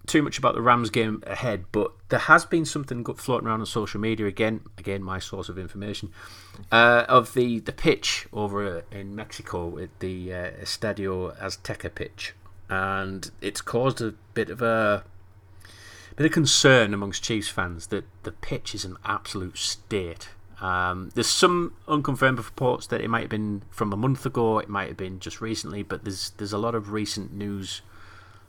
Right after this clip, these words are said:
uh, articles basically showing the, the state of the pitch, and it looks horrendous. I mean, if you're going, if you're Andy Reid and you're gonna take your team to go and play on that field, you don't put your starters on, do you?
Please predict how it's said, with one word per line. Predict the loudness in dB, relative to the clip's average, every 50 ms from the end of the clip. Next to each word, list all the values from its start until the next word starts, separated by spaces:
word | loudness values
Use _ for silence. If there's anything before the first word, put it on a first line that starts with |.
| -20 -20 -14
uh, | -10 -8 -4 -4 -2 2
articles | 4 4 4 4 2 -6 -8 -8 -8 -8 -10 -10 -10 -12 -14 -18 -20 -6 -4
basically | -4 -4 -4 -6 -10
showing | -6 -6 -6 -6 -4
the, | -8 -10 -10 -12
the | -12 -10
state | -10 -6 -6 -6 -6 -6 -10
of | -12
the | -12
pitch, | -10 -12 -12 -12 -12 -14
and | -12 -12 -12
it | -12 -10
looks | -6 -4 -4 -4 -4 -6 -10
horrendous. | -12 -10 -10 -10 -10 -8 -8 -8 -8 -8 -10 -12 -10 -8 -6 -4
I | -4
mean, | -4 -4 -6 -8 -12 -12 -12 -12 -10
if | -10 0 6
you're | 8 8 8
going, | 10 10 10 10 10 8 0 -4 -12 -16 -2
if | 4
you're | 6 8 8 8 8 6 8 8
Andy | 8 8 8 6
Reid | 4 6 6 4 4 4
and | 2 0
you're | 0 0
gonna | 2 0 -2 -2
take | -2 -4 -4 -2
your | -2 -4 -4
team | -2 -2 -2 -2 -2 -4 -8 -10 -12 -14 -20 -20 -20 -20 -20 -20 -20 -16 -12
to | -2 0
go | 0 0
and | 2 4
play | 4 4
on | 4 4
that | 2 -2 -2 -4 -8
field, | -6 -4 -2 -2 -2 -4 -6 -2
you | 0 0 0
don't | 6 6 6 6 6 4 2
put | 0 0 0
your | 0
starters | -2 0 0 0 0 0 -4
on, | -6 -6 -4
do | -4 -4
you? | -6 -6